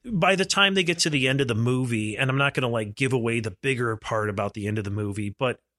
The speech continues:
the, the crime is a very marginal thing, and even when they bring up its relevance, it's almost ironically done at the end of, like, "Well, that doesn't matter anymore." The, like, rotten nature of Quinlan's heart has sort of been,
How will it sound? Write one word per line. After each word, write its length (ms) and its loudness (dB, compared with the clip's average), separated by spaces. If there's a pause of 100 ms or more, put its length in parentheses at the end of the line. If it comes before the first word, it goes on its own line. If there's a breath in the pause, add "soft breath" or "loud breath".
(220)
the, 340 2
the 140 0
crime 480 2
is 120 2
a 80 2
very 300 2
marginal 640 2
thing, 300 0
and 80 0
even 240 0
when 100 2
they 200 -2 (120)
bring 380 2
up 160 0
its 180 0
relevance, 640 2
it's 140 0
almost 320 0
ironically 720 -2
done 240 0
at 100 -6
the 160 -2
end 160 -2
of, 80 -6
like, 200 -4
"Well, 160 -2
that 200 4
doesn't 280 0
matter 360 0
anymore." 680 -4 (300)
The, 100 -2
like, 260 0
rotten 640 0
nature 520 -2
of 180 -6
Quinlan's 400 -2
heart 420 -2
has 180 -2
sort 280 -2
of 60 -8
been, 280 -4